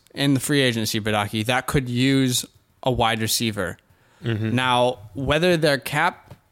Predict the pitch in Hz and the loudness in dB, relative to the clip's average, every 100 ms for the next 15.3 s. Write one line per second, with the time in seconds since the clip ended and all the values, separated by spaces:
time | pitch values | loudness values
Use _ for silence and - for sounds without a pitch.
0 | - 143 147 135 139 135 165 180 175 - | -6 0 2 2 2 2 2 2 0 0
1 | 160 156 160 160 156 156 180 - 127 123 | 0 2 2 2 4 2 2 0 -2 0
2 | 131 123 113 - 110 110 104 92 78 - | -2 -2 -2 -2 -2 0 0 -2 -6 -12
3 | _ _ - - 139 139 156 185 220 208 | _ _ -20 -2 0 2 2 2 4 4
4 | 170 - 185 202 196 - 247 247 - 170 | 2 -2 2 4 4 0 0 4 4 6
5 | 123 - - - 139 131 - 127 117 - | 4 0 -4 -2 -2 0 2 2 2 0
6 | 101 - 143 147 123 - 165 190 160 156 | 0 0 2 2 4 4 4 4 4 4
7 | 147 123 127 131 135 131 - - - - | 2 0 2 2 2 0 -4 -20 -12 -2
8 | 135 139 127 - 127 127 120 117 - 135 | 0 2 2 2 2 4 4 2 -2 0
9 | 135 131 127 127 123 - 123 123 120 123 | 2 4 2 2 2 2 2 2 0 0
10 | - 165 170 - 180 156 127 123 143 156 | 2 2 2 0 4 4 4 4 4 4
11 | 151 139 127 123 127 123 127 120 117 135 | 4 4 4 4 2 2 2 0 2 0
12 | 123 107 113 110 123 139 - 117 110 104 | 2 2 2 2 2 0 0 2 2 0
13 | 110 110 123 120 143 139 139 131 123 139 | 0 0 -2 0 2 2 2 2 0 2
14 | 139 139 135 123 123 123 - 123 131 - | 4 4 2 2 2 0 0 0 0 0
15 | 117 113 110 | 0 2 2